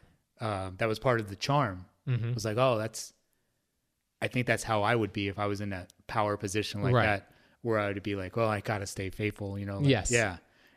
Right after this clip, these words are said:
Speaker 1: Uh, that's what made him human to me.
Speaker 2: Mm-hmm.
Speaker 1: And then once he got divorced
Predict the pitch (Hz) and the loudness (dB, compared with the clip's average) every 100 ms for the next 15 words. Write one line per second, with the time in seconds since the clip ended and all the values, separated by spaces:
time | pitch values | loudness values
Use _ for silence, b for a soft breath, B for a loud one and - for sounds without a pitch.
0 | - 110 104 98 95 120 135 120 117 104 | -2 2 2 0 0 0 2 0 0 -2
1 | 98 170 151 117 120 135 135 117 - - | 2 4 4 0 2 4 4 2 0 4
2 | 131 131 147 131 123 117 123 123 107 104 | 6 6 4 2 2 2 0 0 -2 -2
3 | 92 113 110 | 0 0 0